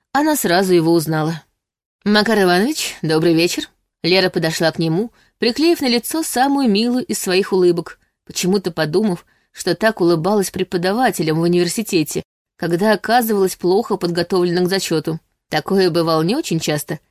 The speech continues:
но старый эксперт очень уж напоминал ее преподавателя по латинскому языку, который Лере в свое время давался с трудом, и лицевые мышцы словно вспомнили нужный навык сами.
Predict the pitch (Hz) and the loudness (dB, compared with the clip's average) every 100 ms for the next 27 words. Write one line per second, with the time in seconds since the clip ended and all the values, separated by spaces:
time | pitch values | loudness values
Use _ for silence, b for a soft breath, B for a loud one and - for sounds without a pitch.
0 | _ _ _ _ 196 320 - 262 285 294 | _ _ _ _ -2 -2 -2 -2 0 0
1 | 226 - - 294 277 - _ _ - 240 | -4 -6 -6 -8 -8 -16 _ _ -4 -2
2 | 262 233 233 214 220 202 185 175 190 226 | -2 0 -2 0 -2 0 0 2 2 2
3 | 185 180 202 190 190 180 165 165 214 185 | 2 2 0 -2 -4 -2 0 -2 -2 -2
4 | 170 b b 185 180 180 208 - 196 185 | -4 b b 0 0 0 -2 -2 0 0
5 | 180 226 - 147 - _ _ _ _ _ | 0 -2 -4 -6 -6 _ _ _ _ _
6 | 165 - 226 185 165 214 190 - 170 196 | -6 0 2 2 4 4 2 -2 2 2
7 | 185 170 220 185 165 175 196 208 - 254 | 2 2 2 0 0 -2 -4 -6 -4 -2
8 | 180 139 147 _ _ _ _ 214 202 185 | -2 -2 -6 _ _ _ _ 2 2 2
9 | - 226 254 202 294 240 - 160 160 b | -4 -2 0 0 0 -4 -6 -6 -6 b
10 | b - 202 196 185 - - 277 175 165 | b -4 0 0 -2 -4 -2 0 2 2
11 | 165 185 190 233 208 196 202 208 - 180 | 0 -2 0 2 2 2 2 0 -2 -2
12 | 160 165 | -2 -4